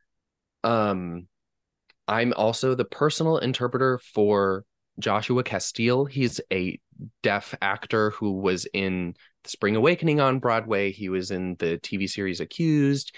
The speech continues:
He is probably best known as the deaf Hunchback of Notre Dame. So if you've seen that video of, like, a hunchback who's signing and his gargoyle is singing for him, and it's, like, clips of Out There went really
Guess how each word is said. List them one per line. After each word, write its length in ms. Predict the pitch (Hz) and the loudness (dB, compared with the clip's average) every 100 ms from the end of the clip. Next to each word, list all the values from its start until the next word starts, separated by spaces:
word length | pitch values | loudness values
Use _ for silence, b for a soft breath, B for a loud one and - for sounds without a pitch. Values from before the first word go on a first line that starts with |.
| B B | B B
He 380 | - 101 92 90 85 | -12 -4 -2 -2 -2
is 160 | 95 92 | -4 -4
probably 540 | - 110 104 107 107 | -6 -4 -2 0 0
best 320 | 95 101 107 123 | 0 -2 0 0
known 260 | 117 110 | 2 2
as 140 | 104 - | 0 0
the 120 | 98 | 0
deaf 220 | 90 90 | 0 -2
Hunchback 540 | - 90 - 90 85 | -4 -4 -2 -4 -4
of 60 | - | -4
Notre 280 | 85 82 87 | -4 -4 -4
Dame. 400 | 101 113 117 113 | 0 0 0 -2
So 360 | - 85 85 | 0 2 0
if 200 | - 95 | -2 -4
you've 160 | 90 85 | -6 -6
seen 280 | - 95 90 | -4 -2 -2
that 180 | 90 95 | -4 -4
video 420 | 95 95 90 87 | -2 0 2 0
of, 180 | 80 - | -2 -4
like, 340 | 82 78 - B B B B - | -4 -4 -10 B B B B -6
a 140 | 87 | -4
hunchback 600 | 80 - 90 - 90 85 | -2 -4 -6 -2 -2 -4
who's 300 | - 87 80 - | -4 -4 -4 -4
signing 580 | - 113 107 101 98 92 | -2 0 0 0 0 0
and 280 | 92 87 | -2 -4
his 240 | - 87 95 | -6 -8 -4
gargoyle 640 | 101 101 98 101 95 90 | 0 0 2 2 2 0
is 140 | 80 - | -2 0
singing 360 | 139 135 123 | 2 4 2
for 240 | - 107 104 | 0 0 0
him, 440 | 107 101 101 98 B B B | 0 0 0 -4 B B B
and 140 | - 87 | -6 -6
it's, 160 | - | -4
like, 240 | 85 82 - _ | -4 -4 -8 _
clips 320 | - 98 - | -2 -2 0
of 160 | 95 - | -4 -2
Out 260 | 85 101 107 | -2 -2 0
There 300 | 95 92 95 | 0 2 2
went 260 | 98 98 - | 0 -2 -2
really 440 | 107 101 101 92 | 0 0 0 -4